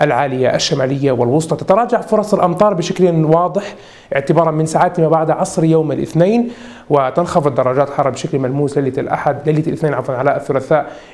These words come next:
بشكل سيؤدي إلى تشكل الانجماد والصقيع في مناطق مختلفة من المملكة بمشيئة الله تعالى.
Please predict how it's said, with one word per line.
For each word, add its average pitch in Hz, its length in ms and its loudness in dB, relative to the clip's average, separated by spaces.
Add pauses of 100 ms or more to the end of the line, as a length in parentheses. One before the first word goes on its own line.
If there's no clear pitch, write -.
(100)
بشكل 160 340 0
سيؤدي 143 340 2
إلى 135 80 -2
تشكل 151 360 -2
الانجماد 127 680 -4
والصقيع 135 380 -4
في 143 140 -8
مناطق 147 420 -4
مختلفة 160 480 0 (440)
من 165 180 4
المملكة 143 440 0
بمشيئة 123 520 -4
الله 120 440 -6
تعالى. 101 320 -8